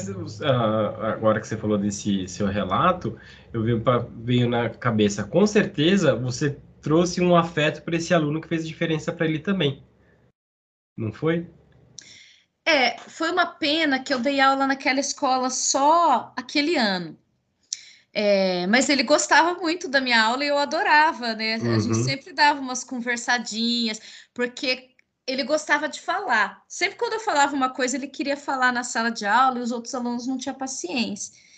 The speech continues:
Speaker 2: E às vezes eles falavam, "Professora, por que que você tem paciência de ficar escutando?" E eu gostava de conversar com ele, né? Ele tinha muita coisa a ser dita.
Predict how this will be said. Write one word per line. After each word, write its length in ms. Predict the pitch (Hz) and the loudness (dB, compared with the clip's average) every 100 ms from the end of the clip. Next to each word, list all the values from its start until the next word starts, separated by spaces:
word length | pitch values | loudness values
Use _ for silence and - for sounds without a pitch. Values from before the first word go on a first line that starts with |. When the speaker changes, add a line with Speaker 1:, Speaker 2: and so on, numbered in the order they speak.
| - _ - | -20 _ 0
Speaker 2:
E 60 | |
às 80 | 226 | 2
vezes 140 | 240 247 | 2 0
eles 160 | 302 | -2
falavam, 180 | 311 349 | 0 -4
"Professora, 320 | - - 466 | -4 0 0
por 120 | 440 403 | 0 -6
que 100 | 453 | -8
que 80 | |
você 120 | - 480 | -8 -8
tem 200 | 480 466 | -8 -6
paciência 480 | 453 - 427 - 381 | -6 -4 -4 -4 -6
de 80 | |
ficar 200 | - 403 | -6 -2
escutando?" 800 | 403 - 370 - 392 440 415 233 - - - - - _ - | -2 -4 -10 0 4 4 4 2 -4 -16 -20 -20 -20 _ 0
E 80 | |
eu 100 | 392 | 2
gostava 680 | 440 554 554 466 440 571 370 | 4 2 4 4 6 4 0
de 100 | 226 | -8
conversar 560 | - 285 254 240 - 240 | -8 -4 -4 -4 -8 -12
com 120 | - | -10
ele, 320 | 196 175 156 170 | -10 -10 -14 -16
né? 260 | 170 175 - _ | -16 -16 -18 _
Ele 140 | 233 240 | -4 -2
tinha 180 | 294 330 | 0 2
muita 340 | 294 285 277 | 2 0 -4
coisa 480 | 269 226 214 202 - | -8 -6 -4 -4 -6
a 60 | 208 | -8
ser 220 | - 220 | -10 -10
dita. 560 | 196 - 175 - - | -10 -10 -12 -14 -20